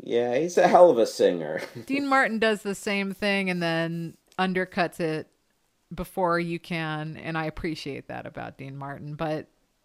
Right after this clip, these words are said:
Speaker 2: they're both pretty terrible. I mean, this whole film, again, I mean, like, there's, Sinatra basically has, like, a harem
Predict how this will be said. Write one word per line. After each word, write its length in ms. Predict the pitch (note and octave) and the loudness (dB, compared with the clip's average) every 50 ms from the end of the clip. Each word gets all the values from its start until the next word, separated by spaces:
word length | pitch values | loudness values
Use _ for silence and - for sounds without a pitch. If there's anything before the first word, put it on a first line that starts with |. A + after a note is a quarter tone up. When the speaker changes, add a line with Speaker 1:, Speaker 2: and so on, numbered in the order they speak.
| _ _ _ | _ _ _
Speaker 2:
they're 120 | A3 G#3+ | -6 -4
both 320 | F#3+ - F#3 D#3+ D#3 - - | -2 -2 -2 -4 -4 -8 -12
pretty 200 | D3 C3 C3 C3+ | -14 -12 -12 -14
terrible. 420 | - - B2+ C3+ D3 D3 D#3 D#3+ | -12 -10 -8 -8 -8 -6 -4 -2
I 100 | - A3+ A#3+ | -2 -2 0
mean, 180 | B3+ B3+ C4 | 0 -2 2
this 200 | C4 C4 C4 C4 | 2 2 2 2
whole 340 | - D4 C4+ C4 A3 A3 G3 - _ - | 2 2 2 2 2 -2 -6 -8 _ -6
film, 380 | - G3+ G3 F#3+ F#3 F3+ E3+ - - | -4 -2 0 0 0 -2 -4 -4 -4
again, 400 | F#3 F3 F3 E3+ E3 E3 D#3+ D#3+ | -6 -4 -2 -4 -4 -4 -4 -4
I 120 | C3+ G3+ | -2 0
mean, 200 | G#3 G#3 G3+ G3+ | 0 0 0 2
like, 200 | G3 G3 F#3 - | 2 0 0 2
there's, 360 | - G3+ G3 F#3+ F3 - - - - _ _ _ _ _ _ - | 0 2 2 0 -2 -6 -12 -18 -20 _ _ _ _ _ _ -14
Sinatra 500 | - - - A#3 A#3 A#3+ A#3+ - B3+ G#3+ | -12 -8 -4 0 2 2 2 2 0 0
basically 520 | F#3 G3+ G3 F#3+ - G#3 G3 - G3 F3+ F3+ | 2 0 0 0 -2 -6 -6 -4 -2 0 0
has, 160 | F3+ F3 - | 0 0 0
like, 140 | F3 E3+ F3 | -2 -4 -4
a 40 | |
harem 580 | E3 - - F#3+ E3 E3+ E3+ E3+ E3+ F3 F3 | -6 -6 -4 -4 -2 0 0 0 -2 -2 -4